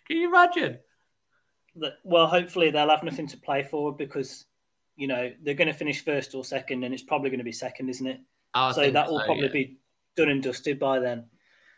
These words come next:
Speaker 2: So, yeah, um, when you compare the teams that are just above us, then why not?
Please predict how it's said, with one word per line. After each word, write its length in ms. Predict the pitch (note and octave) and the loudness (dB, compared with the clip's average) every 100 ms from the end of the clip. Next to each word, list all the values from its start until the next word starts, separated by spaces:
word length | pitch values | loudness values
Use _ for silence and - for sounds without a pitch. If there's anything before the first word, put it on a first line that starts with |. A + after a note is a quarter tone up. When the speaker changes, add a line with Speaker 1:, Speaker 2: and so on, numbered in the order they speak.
| _ _ | _ _
Speaker 2:
So, 200 | - E3 | -4 2
yeah, 500 | D#3 D#3 D#3+ E3 E3 | 2 2 0 0 -2
um, 240 | D3+ D#3 - _ _ | -4 -6 -14 _ _
when 220 | E3+ F3+ | 4 6
you 120 | F#3 | 4
compare 420 | F3+ E3+ E3 E3 | -2 -6 2 2
the 80 | D3+ | 2
teams 320 | D3 E3+ D3+ | -2 -2 -2
that 80 | C#3+ | -4
are 60 | C#3 | -6
just 260 | D#3 D#3+ | -6 -6
above 280 | D#3+ C#3+ D3 | -4 0 0
us, 260 | A#2+ G2+ - _ | -2 -6 -12 _
then 160 | D#3+ | -2
why 220 | D#3+ D#3+ D#3+ | 4 6 6
not? 320 | D3 D3+ | 4 0